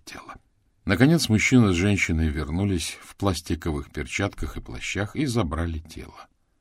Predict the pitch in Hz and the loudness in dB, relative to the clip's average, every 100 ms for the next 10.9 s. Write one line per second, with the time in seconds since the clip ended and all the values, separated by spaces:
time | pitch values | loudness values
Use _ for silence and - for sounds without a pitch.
0 | _ _ - - - 113 110 98 110 104 | _ _ -20 -20 -2 6 8 8 6 6
1 | 98 101 98 87 110 98 90 82 80 87 | 4 4 4 2 2 2 0 -2 -4 0
2 | 90 90 82 82 - - 98 92 - 87 | 2 2 0 -4 -6 -4 -2 -4 -4 -2
3 | 80 78 - 87 82 - 87 82 95 - | -2 -2 -2 -2 -2 -2 -4 -2 -4 -4
4 | - 78 78 95 82 90 90 82 - 76 | -4 -4 0 0 0 -4 -2 -4 -4 -8
5 | 71 87 82 73 - - - - - _ | -4 -6 -6 -10 -12 -20 -20 -20 -20 _
6 | 92 90 107 117 95 80 78 80 76 78 | 2 4 6 6 2 -2 -4 -4 -4 -4
7 | 78 - 73 - 69 65 - - - _ | -4 -6 -6 -6 -6 -8 -14 -16 -16 _
8 | - - _ _ - - 127 139 147 85 | -20 -20 _ _ -8 -4 -2 2 4 4
9 | 90 - - - 78 69 - 85 - 90 | 2 0 -10 -6 -6 -4 -2 -2 -2 -4
10 | - - 110 - 67 64 - - | -4 -6 -8 -8 -8 -10 -12 -18